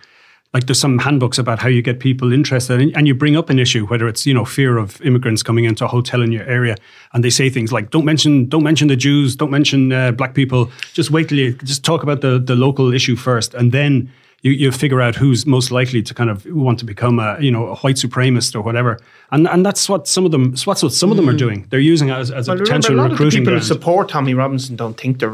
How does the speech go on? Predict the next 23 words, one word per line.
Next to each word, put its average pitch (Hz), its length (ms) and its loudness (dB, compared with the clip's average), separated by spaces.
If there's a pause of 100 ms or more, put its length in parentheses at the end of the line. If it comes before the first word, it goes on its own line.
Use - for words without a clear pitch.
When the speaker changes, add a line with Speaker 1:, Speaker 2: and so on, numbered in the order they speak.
(120)
Speaker 3:
racist. - 360 -6
I 113 60 -14
mean, 120 180 -4
let's, 156 320 -4
let's 165 240 -6
be 143 140 -2
realistic. 127 420 -2
They 135 80 -2
don't. 135 320 0 (320)
Speaker 2:
No, 247 140 2
Speaker 3:
And 185 100 0
Speaker 2:
because 196 80 0
Speaker 3:
remember, 220 200 0
Speaker 2:
there's 240 120 2
Speaker 3:
and 180 100 0
Speaker 2:
this 277 120 2
Speaker 3:
Tommy 277 160 2
Robinson 214 280 2
Speaker 2:
narrative 190 480 0
which 156 200 0
Speaker 3:
Yeah. - 60 0
Speaker 2:
is 135 160 -4
like, 143 360 -4